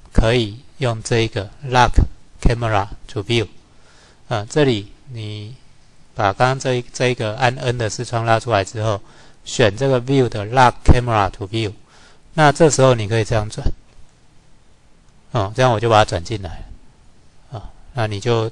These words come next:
照一般的转法，啊，就按着滑鼠的滚轮，然后呢移动拖就可以了。啊，那你就可以稍-，去调整一个你比较想要的角度，也可以前进后退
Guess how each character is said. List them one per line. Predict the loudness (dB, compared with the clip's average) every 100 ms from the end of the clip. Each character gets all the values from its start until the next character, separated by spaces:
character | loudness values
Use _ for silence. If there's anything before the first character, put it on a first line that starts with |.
| -4
照 | 0 2
一 | 2
般 | -2 -2
的 | -4
转 | -4 -4 -2
法， | -6 -6 -10 -20 -20 -20 -20 -20 -20 -20
啊， | -20 -20 -20 -20 -8
就 | -6
按 | 0 0 0
着 | -2
滑 | 0 2 2
鼠 | -2 -8
的 | -8
滚 | -4 -4 -4
轮， | -8 -8 -8
然 | -4
后 | -2 -2
呢 | -4 -8 -10
移 | -6
动 | -2 -2 -2 -20
拖 | -8 -4 -4 -8 -20 -20 -14
就 | -12
可 | -6 -8
以 | -8
了。 | -14 -18 -20 -20 -20 -20 _
啊， | -14 -14 -8
那 | -8
你 | -8
就 | -8
可 | -4 -4
以 | -4 -12 -20 -20
稍-， | -6 -2 0 -2 -4
去 | 2
调 | 6 6
整 | 4 -2 -6 -12 -8
一 | -6
个 | -4 -6 -6 -14
你 | -14 -12
比 | -10
较 | -4 -2 -2
想 | -4 -6 -6
要 | -6
的 | -6 -8
角 | -10 -10 -10
度， | -12 -14 -20 -20 -8
也 | -4 0
可 | 2
以 | 2
前 | -2 -4
进 | -4
后 | -4 -4
退 | -4 -4